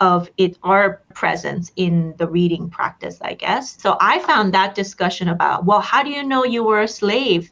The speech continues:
to be just so fascinating. And I was kind of, like, dumbfounded, like, "What do you, what do you mean? <laughs> What do you mean that's not clear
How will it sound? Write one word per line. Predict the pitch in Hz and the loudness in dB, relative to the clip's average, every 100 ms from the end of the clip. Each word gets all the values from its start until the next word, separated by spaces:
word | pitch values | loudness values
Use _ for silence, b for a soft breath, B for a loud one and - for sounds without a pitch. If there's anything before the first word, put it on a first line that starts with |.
| - | -8
to | 208 | -6
be | 196 185 180 b b _ | 0 0 -2 b b _
just | - 254 254 - | 2 2 2 -2
so | 240 233 | 2 2
fascinating. | 262 233 214 - 226 196 170 180 175 | 2 2 2 0 -2 0 0 0 2
And | 202 202 | 2 4
I | 254 415 | 4 4
was | 370 | 2
kind | - 320 233 | 0 0 2
of, | 226 214 | 0 2
like, | 196 - - _ _ | 2 2 -6 _ _
dumbfounded, | 233 392 381 214 196 202 | 2 2 2 2 2 2
like, | 185 175 | 4 2
"What | 180 254 | 0 -2
do | 262 | -2
you, | |
what | 220 262 | 0 0
do | 269 | 0
you | 285 | -2
mean? | 269 302 427 185 214 - 269 | -2 0 -2 2 0 0 -4
<laughs> | 262 262 | -6 0
What | 240 | 2
do | 269 | 2
you | 302 302 | -2 -2
mean | 466 554 320 190 | -2 0 -2 0
that's | 214 202 202 | 0 0 0
not | 208 180 - | 0 2 -2
clear | - 190 175 165 156 | 0 2 2 2 -2